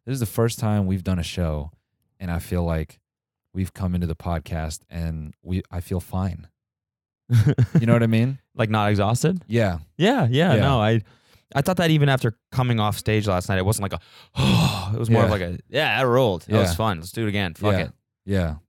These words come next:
Speaker 1: I
Speaker 2: I
Speaker 1: think
Speaker 2: coulda stayed up there for another hour, dude.
Speaker 1: Easily.
Speaker 2: Yeah, that was so much fun.
Speaker 1: It was too short.
Speaker 2: Yeah.
Speaker 1: <laughs> It was
Speaker 2: The rapper?
Speaker 1: N-, I mean, th-,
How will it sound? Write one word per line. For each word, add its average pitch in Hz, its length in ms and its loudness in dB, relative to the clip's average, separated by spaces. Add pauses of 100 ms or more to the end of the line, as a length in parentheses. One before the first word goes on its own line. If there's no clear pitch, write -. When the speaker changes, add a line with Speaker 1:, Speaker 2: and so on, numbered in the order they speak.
Speaker 1:
I 101 80 0
Speaker 2:
I 98 60 2
Speaker 1:
think 120 120 2
Speaker 2:
coulda 147 120 2
stayed 104 220 -2
up 87 80 -8
there 87 120 -8
for 87 140 -12
another 87 280 -4
hour, 85 340 -6
dude. 85 280 -6
Speaker 1:
Easily. 80 480 -2
Speaker 2:
Yeah, 98 160 0
that 92 100 0
was 92 140 -2
so 95 220 -6
much 90 200 -8
fun. 90 200 -6
Speaker 1:
It 104 40 2
was 95 140 2
too 110 180 0
short. 80 360 -4 (680)
Speaker 2:
Yeah. 101 260 -2 (140)
Speaker 1:
<laughs> - 160 -20
It - 120 -8
was - 120 -12
Speaker 2:
The 101 120 -2
rapper? 113 420 0 (800)
Speaker 1:
N-, 104 80 -12 (160)
I 95 40 -10
mean, 95 240 -4
th-, 92 120 -4